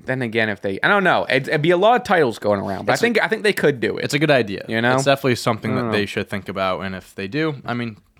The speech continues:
Speaker 2: I think they'd be able to pull it off.
Speaker 1: And honestly, I'd be fine. I'd be fine with them for the men's tag titles if they just treat 'em like the women's tag titles and just, like, combine 'em and make it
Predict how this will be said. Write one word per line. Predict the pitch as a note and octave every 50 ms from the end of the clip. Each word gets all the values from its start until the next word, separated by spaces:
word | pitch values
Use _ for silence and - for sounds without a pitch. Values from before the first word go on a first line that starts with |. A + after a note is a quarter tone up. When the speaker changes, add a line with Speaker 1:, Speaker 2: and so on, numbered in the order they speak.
| _
Speaker 2:
I | - -
think | - A#2 G2
they'd | G#2 F#2+ F2
be | F#2
able | F2+ F2 E2
to | -
pull | - - E2+ E2
it | D#2
off. | B1+ A1 A#1 B1+ - -
Speaker 1:
And | C#3 F3+
honestly, | A3 A3 - E3+ C#3
I'd | D3 G3 F#3+
be | G3 D#3
fine. | - D3+ C#3 C3 B2 A#2 G#2+ G#2 G2+ - -
I'd | C3+ D#3+ F#3+
be | G#3 G3
fine | - F3 C#3+ -
with | B2 B2 -
them | - A#2+ A2+ G#2+ G2+ F#2+ - -
for | - -
the | A#2 G#2+
men's | G2+ G2+ A2+ B2+ C#3+ D3+ -
tag | - A2+ G2+ G2+ G2+ -
titles | - G2+ G2+ F#2+ G2 G2+ -
if | - G#2+
they | B2+ C3
just | B2+ B2 -
treat | - C#3
'em | B2
like | A#2+ A2+ -
the | G2+
women's | G2+ A2 C3 C#3+ C3+ -
tag | - B2 G2+ G#2 G#2
titles | - - G2+ G2+ G2 G2 G2+ G#2 -
and | G2+ G2
just, | G2+ -
like, | G2 G2 -
combine | - - G2+ G2 G#2 A2+ A#2+ A#2+ A#2
'em | A2+
and | G#2 G#2 G#2
make | G#2 G#2+ G#2 -
it | G2+ - -